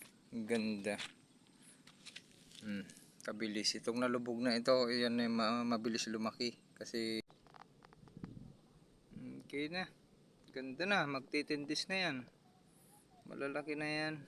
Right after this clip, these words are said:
Halos kwan na, oh. Kunti na lang, isang dangkal na.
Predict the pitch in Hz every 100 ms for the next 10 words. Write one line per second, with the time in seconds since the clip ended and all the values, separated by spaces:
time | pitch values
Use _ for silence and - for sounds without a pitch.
0 | - - - - 110 120 127 - 139 143
1 | 139 113 127 - - - - - - -
2 | - - 110 131 139 131 135 139 131 139
3 | 127 120 127 127 131 131 135